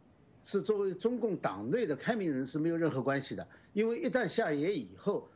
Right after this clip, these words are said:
他就有很多机会。为什么炎黄春秋会有很多反思？这些人在朝的时候是不能反思的，因为他是共产党的一部分，而他下野以后呢，他多多少少和这个体制就脱离了，所以才能反思。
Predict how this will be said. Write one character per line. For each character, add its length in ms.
他 100
就 140
有 100
很 140
多 160
机 220
会。 220
为 140
什 120
么 80
炎 180
黄 160
春 160
秋 180
会 160
有 60
很 140
多 100
反 220
思？ 240
这 140
些 120
人 180
在 240
朝 380
的 100
时 120
候 140
是 160
不 80
能 180
反 220
思 160
的， 140
因 80
为 60
他 120
是 160
共 140
产 140
党 120
的 80
一 80
部 160
分， 200
而 120
他 120
下 220
野 200
以 220
后 200
呢， 180
他 100
多 160
多 140
少 100
少 180
和 220
这 120
个 80
体 200
制 160
就 120
脱 240
离 160
了， 200
所 160
以 80
才 160
能 120
反 220
思。 240